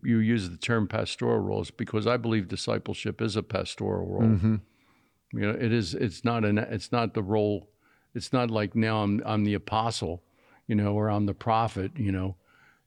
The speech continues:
Speaker 1: and I'm gonna make you an apostle like me or a prophet like me. No, you're, you're to father them in the way they shall go,
Speaker 2: Right.
Speaker 1: m-, be they male or female. And so it's looking at,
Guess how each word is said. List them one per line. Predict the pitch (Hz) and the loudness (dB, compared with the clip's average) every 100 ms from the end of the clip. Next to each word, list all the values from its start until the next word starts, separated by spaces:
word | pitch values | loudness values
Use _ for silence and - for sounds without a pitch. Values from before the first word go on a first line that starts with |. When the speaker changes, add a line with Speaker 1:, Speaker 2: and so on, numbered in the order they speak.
| - | -2
Speaker 1:
and | 110 104 101 | 0 2 2
I'm | 107 | 2
gonna | 110 110 107 | 2 4 4
make | 110 110 | 2 2
you | 113 101 | 0 0
an | |
apostle | 95 - 110 104 - 98 | -2 -2 0 0 0 0
like | 98 98 | 0 0
me | 104 113 | 2 2
or | 107 98 | 2 -2
a | |
prophet | - 107 113 - 95 | -2 0 0 -2 -2
like | 87 85 | -4 -4
me. | 87 85 110 _ _ _ _ _ - | -4 -6 -8 _ _ _ _ _ -2
No, | 123 110 | 2 2
you're, | 104 120 | 2 2
you're | 110 117 | 2 2
to | 104 | 0
father | - 123 139 135 117 | 0 2 2 4 2
them | 104 104 104 | 2 2 4
in | 101 | 4
the | 101 | 2
way | 104 113 | 2 2
they | 104 113 135 | 4 4 2
shall | - 104 | 0 -2
go, | 90 92 78 - _ _ _ | 0 -2 -2 -6 _ _ _
Speaker 2:
Right. | 113 107 101 120 | 2 4 4 4
Speaker 1:
m-, | 110 117 | 2 2
be | 110 113 104 | 2 2 2
they | 107 104 | 2 4
male | 107 113 | 2 4
or | 113 110 | 2 0
female. | - 139 143 95 92 - _ _ _ _ _ _ _ | 0 4 4 2 -2 -10 _ _ _ _ _ _ _
And | 110 98 | 0 2
so | - 117 110 | 2 4 2
it's | 107 - | 0 0
looking | 143 131 117 | 2 4 4
at, | 107 104 - | 2 -2 -6